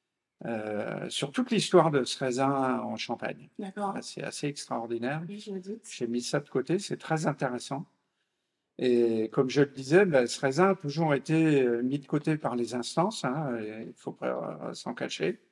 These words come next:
Speaker 1: Les instances locales ont toujours, euh, tenté de le, de le rayer de la carte.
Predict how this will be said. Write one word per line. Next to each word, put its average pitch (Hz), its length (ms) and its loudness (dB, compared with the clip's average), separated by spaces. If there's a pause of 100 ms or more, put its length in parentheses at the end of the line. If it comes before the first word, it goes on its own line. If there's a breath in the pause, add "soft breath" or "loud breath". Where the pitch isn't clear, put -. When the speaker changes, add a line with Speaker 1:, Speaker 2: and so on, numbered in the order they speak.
(140)
Speaker 1:
Les 135 220 4
instances 147 480 6
locales 151 380 12
ont 127 160 6
toujours, 170 500 6
euh, 127 240 10
tenté 160 420 6
de 143 140 0
le, 113 520 4
de 113 60 -8
le 123 80 2
rayer 156 300 6
de 160 80 2
la 139 140 4
carte. - 360 4